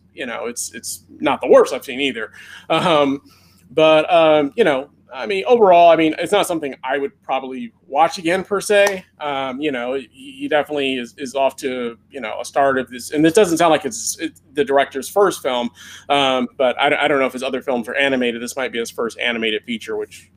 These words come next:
I'm not a hundred percent sure of. Um, but, uh, overall, you know, uh, you know, n-, you know, nothing overly impressive, nothing, you know, it's, it's about a hour and fifteen minutes long. Um,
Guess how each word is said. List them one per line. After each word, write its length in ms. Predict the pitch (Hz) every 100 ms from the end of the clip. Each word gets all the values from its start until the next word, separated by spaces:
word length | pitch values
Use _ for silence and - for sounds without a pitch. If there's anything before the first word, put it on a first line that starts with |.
| -
I'm 80 | 117
not 160 | 110
a 60 | 110
hundred 240 | 113 110
percent 260 | - 127 -
sure 300 | - 185 127
of. 240 | 117 113 - - - - -
Um, 480 | 123 117 117 117 -
but, 260 | 127 120 113
uh, 180 | 131 117 233
overall, 680 | 302 190 170 170 165 160 -
you 80 | 180
know, 240 | 127 120 180
uh, 300 | 156 143 143 _ _ _ _ _ -
you 100 | 151
know, 120 | 123
n-, 440 | 139 - _ - _ _ _ _ _ _
you 140 | 170
know, 80 | 131
nothing 640 | 151 170 175 147 127 117 _ _ _ _
overly 460 | 208 196 190 180 160
impressive, 680 | 147 - 147 160 151 151 139
nothing, 560 | 151 151 147 143 139
you 100 | 143
know, 220 | 139 127
it's, 160 | 135 131
it's 140 | 156
about 200 | 143 151
a 540 | 143 135 131 95 - - -
hour 260 | 135 147 151
and 100 | 135
fifteen 340 | 165 151 165 143
minutes 340 | 143 143 -
long. 480 | 135 135 131 131 131 - - - -
Um, 600 | 120 127 123 127 123 117